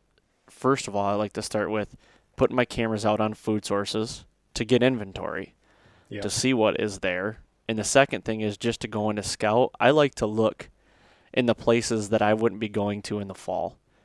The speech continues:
Speaker 1: So if that's, like, a bedding area or a transition zone that I just really don't wanna go into,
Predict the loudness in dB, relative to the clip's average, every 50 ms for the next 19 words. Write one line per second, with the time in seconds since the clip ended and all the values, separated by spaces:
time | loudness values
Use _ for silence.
0 | _ _ -6 -4 -4 -2 0 0 0 0 -2 -4 -8 -10 -6 2 4 4 4 4
1 | 2 -2 -2 -2 0 0 2 0 0 0 -2 -2 -2 -2 -4 -4 -6 -8 -8 -6
2 | -4 -4 -4 -4 -4 -6 -4 -2 0 0 0 0 0 -2 0 0 -2 -4 -2 -2
3 | 0 0 0 0 0 -2 -2 -2 -4 -2 -4 -4 -6 -10 _ _ _ _ _ _
4 | _ _ -4 0 2 4 4 4 2 2 2 2 4 4 2